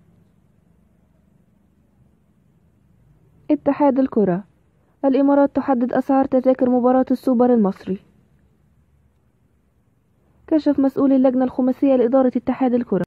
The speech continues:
أن مجلس أبو ظبي الرياضي والاتحاد الإماراتي لكرة القدم سيتولوا تحديد أسعار تذاكر مباراة السوبر بين الأهلي والزمالك المقرر لها يوم عشرين فبراير المقبل على استاد محمد بن زايد. وأوضح مسؤول اتحاد الكرة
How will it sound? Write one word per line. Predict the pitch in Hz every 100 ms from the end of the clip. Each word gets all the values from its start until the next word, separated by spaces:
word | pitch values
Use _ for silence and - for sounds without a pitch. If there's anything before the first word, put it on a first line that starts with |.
| -
أن | 277 277
مجلس | 277 254 254
أبو | 262 254
ظبي | 262 247
الرياضي | 247 233 185 185 - _ _ _ 277
والاتحاد | 254 262 277 294 269
الإماراتي | 247 254 254 262 247
لكرة | 247 254 247
القدم | 254 190 - - _ _ _ _ -
سيتولوا | 320 302 294 277 269
تحديد | 262 269 269
أسعار | 254 - 269
تذاكر | 269 254 254 254 247
مباراة | 247 247 262 262
السوبر | - 202 185 185 226 - - -
بين | 269 269
الأهلي | 262 277 269
والزمالك | 254 247 254 202 180 - - _ _ _ 277
المقرر | 277 277 285 269 254
لها | 254 269 262
يوم | 262 254
عشرين | 254 - 262
فبراير | 262 240 254 254 254
المقبل | 247 185 - - - _ _ _ -
على | 277
استاد | 262 - 269
محمد | 247 254 269 254 233
بن | 247
زايد. | 220 180 185 - - - _ _ _ _ _ _ _ _ _ _ _ _ _ _ _ _ -
وأوضح | 294 285 269 262
مسؤول | 262 269 254
اتحاد | - 262 262 247
الكرة | - 196 190